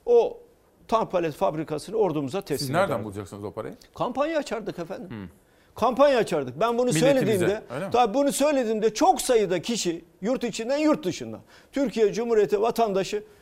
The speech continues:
Speaker 1: "Açın kampanyayı, göndeririz. Elli milyon
Speaker 2: Hmm.
Speaker 1: değil, altmış milyon dolar de göndeririz. Bu tank palet fabrikası ordunun olsun. Başka bir kim-,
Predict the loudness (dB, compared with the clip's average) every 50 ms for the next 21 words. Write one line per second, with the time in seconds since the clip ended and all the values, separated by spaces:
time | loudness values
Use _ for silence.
0 | _ _ _ 0 0 2 2 0 -2 0 2 2 2 2 2 2 2 4 2 2
1 | 4 4 2 2 2 0 0 -2 -2 -2 -2 -2 -2 -2 -2 -2 -2 -2 -4 -4
2 | -4 -2 -4 -2 -2 0 -2 -2 0 -2 -4 -2 -2 -2 0 0 0 0 0 0
3 | 0 0 0 0 -2 -2 -2 0 0 0 2 4 4 4 4 2 -2 -4 -8 -18
4 | -20 -20 -20 -20 _ _ -8 -2 0 0 0 0 0 -2 -2 -2 -2 -4 -4 -2
5 | -2 -2 0 -2 -4 -2 -2 -2 0 0 -2 -4 -4 -6 -6 -6 -4 -2 0 0
6 | 0 0 0 -2 -4 -4 -4 -6 -8 -8 -8 -6 -4 -4 -4 -6 -8 -8 -8 -10
7 | -12 -14 -16